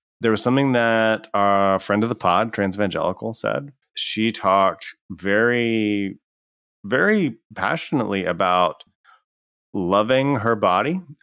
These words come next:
and loving the experience of being in a trans body. And that is a unique experience that she gets to have. And I did not realize until that moment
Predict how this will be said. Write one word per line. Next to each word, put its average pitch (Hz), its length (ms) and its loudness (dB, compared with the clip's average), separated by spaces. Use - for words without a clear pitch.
and 98 380 0
loving 92 460 -2
the 92 100 -4
experience 101 600 -2
of 92 120 -6
being 90 320 -2
in 113 100 0
a 117 60 0
trans 113 380 0
body. 127 460 0
And 90 280 -4
that 90 400 0
is 90 120 -8
a 90 60 -6
unique 95 340 -4
experience 110 560 -6
that - 140 -12
she 101 200 -4
gets 101 260 -4
to 87 100 -4
have. 87 440 -4
And 110 600 2
I 139 600 2
did 151 180 4
not 151 240 2
realize 131 480 2
until 113 420 0
that 104 240 0
moment 131 500 0